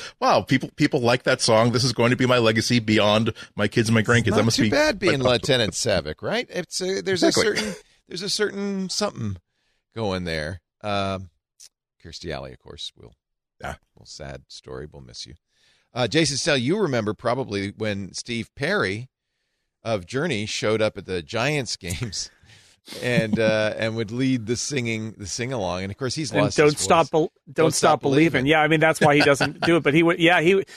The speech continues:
Speaker 3: well, Steve Perry is a fanatical, uh, Giants fan, is my understanding. So yeah, he would show up in his Giants gear, and, and they, they play "Don't Stop Believing"
Speaker 2: And
Speaker 3: and
Speaker 2: he'd
Speaker 3: during those
Speaker 2: stand
Speaker 3: World
Speaker 2: up
Speaker 3: Series
Speaker 2: and,
Speaker 3: runs and
Speaker 2: yeah.
Speaker 3: all of that.
Speaker 2: Oh,
Speaker 3: And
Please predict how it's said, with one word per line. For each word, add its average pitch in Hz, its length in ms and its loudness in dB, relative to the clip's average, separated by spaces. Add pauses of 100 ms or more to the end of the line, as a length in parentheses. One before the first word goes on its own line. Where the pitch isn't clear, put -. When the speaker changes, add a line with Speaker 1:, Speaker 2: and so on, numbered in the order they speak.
(100)
Speaker 3:
well, 185 140 4
Steve 269 260 2
Perry 214 480 6 (320)
is 180 220 6
a 147 260 6
fanatical, 147 880 2
uh, 123 220 2
Giants 131 360 0
fan, 127 240 -2
is 113 120 -10
my 131 100 -2
understanding. 117 460 -6
So 127 100 -8
yeah, 127 120 2
he 143 160 2
would 143 120 0
show 139 200 4
up 131 140 2
in 135 80 -4
his 123 160 -4
Giants 123 360 -4
gear, 127 360 -2
and, 120 140 -2 (340)
and 131 220 -2
they, 131 180 2
they 127 320 0 (220)
play 127 640 2
"Don't 120 300 -6
Stop 120 240 -2
Believing" 117 720 -2
Speaker 2:
And - 20 -20
Speaker 3:
and 123 180 -4
Speaker 2:
he'd 107 100 -6
Speaker 3:
during 123 180 -4
those 113 100 -2
Speaker 2:
stand 92 140 -2
Speaker 3:
World 120 120 0
Speaker 2:
up - 40 -4
Speaker 3:
Series 120 300 -2
Speaker 2:
and, 117 60 -4
Speaker 3:
runs 113 260 -6
and 120 80 -4
Speaker 2:
yeah. 113 80 0
Speaker 3:
all 113 100 -2
of 110 60 -4
that. 110 280 0
Speaker 2:
Oh, 71 200 -6
Speaker 3:
And 58 100 -8